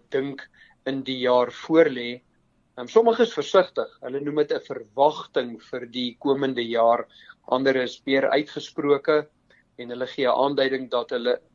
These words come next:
wel 'n profetiese uitspraak maak oor 'n jaar. Dit is met ander woorde dan 'n openbaring vanaf God oor wat die jaar sal voorlê. Nou, dit is baie maklik om te evalueer dat hierdie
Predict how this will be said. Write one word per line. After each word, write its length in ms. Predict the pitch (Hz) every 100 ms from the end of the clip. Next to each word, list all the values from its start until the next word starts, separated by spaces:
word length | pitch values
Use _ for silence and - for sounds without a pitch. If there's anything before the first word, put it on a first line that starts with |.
| 110
wel 300 | 123 131 139
'n 100 | -
profetiese 760 | - - - 156 139 139 - 110 110
uitspraak 480 | 160 - - - -
maak 260 | 110 107
oor 120 | - 110
'n 120 | 107
jaar. 160 | 120 113
Dit 160 | 107
is 80 | -
met 160 | 120 113
ander 220 | 123 120
woorde 440 | 117 113 113 113 - - - _ _
dan 220 | 127 123
'n 160 | - 120
openbaring 720 | 135 131 120 127 127 135 151 147
vanaf 320 | 131 117 117
God 460 | - 202 185 - -
oor 200 | 131 120
wat 240 | 117 120
die 120 | - 120
jaar 200 | 120 120
sal 200 | - 110
voorlê. 480 | - 156 123 113 - _ _ _ _
Nou, 100 | -
dit 80 | 151
is 60 | 160
baie 220 | 151 185
maklik 400 | 170 139 147 139
om 100 | 131
te 100 | 151
evalueer 560 | 135 127 120 123 127 131
dat 220 | 127 120
hierdie 680 | _ 117 131 151 156 160 139